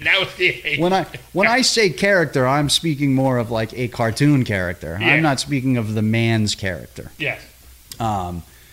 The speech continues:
Speaker 2: but his, his, uh, his, his record, you know,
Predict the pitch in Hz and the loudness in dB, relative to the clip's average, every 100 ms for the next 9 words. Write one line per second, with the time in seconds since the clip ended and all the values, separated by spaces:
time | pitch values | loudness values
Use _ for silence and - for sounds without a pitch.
0 | - - 123 110 - 123 151 117 - - | -20 -6 -4 -4 -4 -2 -2 -2 -6 -4
1 | 120 113 107 101 107 98 92 78 - - | -2 -2 -4 -6 -4 -4 -8 -10 -18 -20
2 | - - 135 135 - - - - - - | -18 -8 -6 -4 -8 -12 -20 -20 -20 -20
3 | - - - - - - - - - - | -20 -20 -20 -20 -20 -20 -20 -20 -20 -20
4 | - - 117 139 123 123 127 135 - 110 | -20 -8 -2 0 0 0 0 0 0 -4
5 | 110 135 - - - - - - - - | -4 -6 -20 -20 -20 -20 -20 -20 -20 -20
6 | - - - - - 123 110 104 | -20 -20 -20 -20 -8 -4 -2 -4